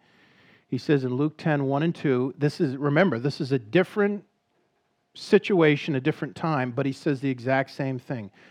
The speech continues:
"Now after this, the Lord appointed seventy others and sent them in, in pairs ahead of him into every city and place where he himself was going to come. And he came and saying to them, 'The harvest is plentiful,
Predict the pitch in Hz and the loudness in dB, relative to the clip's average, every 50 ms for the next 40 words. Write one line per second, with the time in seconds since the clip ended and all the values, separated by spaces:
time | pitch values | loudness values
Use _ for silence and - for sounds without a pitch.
0 | - _ _ - 127 120 120 135 156 156 - 185 160 160 165 156 - - 151 135 | -20 _ _ -6 -2 2 4 4 4 4 4 2 2 2 2 0 0 -2 -2 0
1 | 131 143 147 151 143 127 - - 156 147 143 143 143 139 135 _ _ _ _ _ | 2 2 2 2 0 -2 -4 -6 -4 -4 -2 -2 -2 -4 -6 _ _ _ _ _
2 | _ _ - - - 170 147 147 160 156 151 147 143 170 185 151 104 - - - | _ _ -10 0 4 4 4 4 4 4 4 6 6 6 6 4 2 -4 -6 -14
3 | - - - _ - 143 131 - - - 156 147 143 - 165 147 147 139 131 131 | -20 -20 -18 _ -6 -6 -6 -6 -4 -2 -2 -2 0 -2 -2 0 0 0 0 0
4 | 135 135 131 _ _ _ _ _ _ _ - 120 110 107 - - 147 143 151 147 | -2 -4 -6 _ _ _ _ _ _ _ -6 -6 -6 -6 -6 -2 2 2 4 6
5 | 147 156 156 143 127 - 131 110 117 139 139 139 123 135 135 131 135 131 131 131 | 6 4 4 2 0 -4 -6 -4 -2 0 0 -2 -2 -2 -4 -2 -4 -4 -4 -2
6 | 123 123 131 135 143 147 147 - - - 156 143 143 135 131 127 - - 151 147 | -2 -2 -2 -2 -2 -2 -4 -4 -4 -4 -2 0 0 -2 -2 -4 -6 -4 -2 0
7 | 151 147 139 - - - 127 135 127 123 107 - 156 156 151 143 131 117 - 147 | 0 0 -2 -4 -10 -10 -8 -8 -8 -6 -2 0 2 2 2 0 -2 -4 -2 -2
8 | 139 135 123 123 123 110 - 139 139 143 139 120 113 - - 147 139 139 143 156 | 0 0 -2 -4 -10 -10 -6 -6 -4 -4 -4 -6 -8 -8 -6 -4 -4 -2 -2 -4
9 | 156 - _ _ - - - _ _ - 139 131 127 120 - - 151 147 147 151 | -6 -8 _ _ -20 -20 -20 _ _ -6 -2 -2 -2 -4 -4 -2 -2 0 0 0
10 | 151 156 123 127 123 120 120 _ _ - - - 151 135 139 139 127 139 139 131 | -2 -4 -6 -8 -8 -10 -12 _ _ -16 -6 -4 -2 -2 -2 -2 -4 -4 -2 0
11 | 139 139 135 135 127 - - - _ - 139 117 - 143 147 160 165 170 160 - | 0 0 0 -2 -6 -10 -16 -18 _ -6 -4 0 4 4 6 6 4 2 0 0
12 | - 156 - - - - 196 202 180 170 139 - 147 123 107 - | -4 -6 -6 -4 2 4 4 4 4 2 0 -2 -2 -2 -4 -6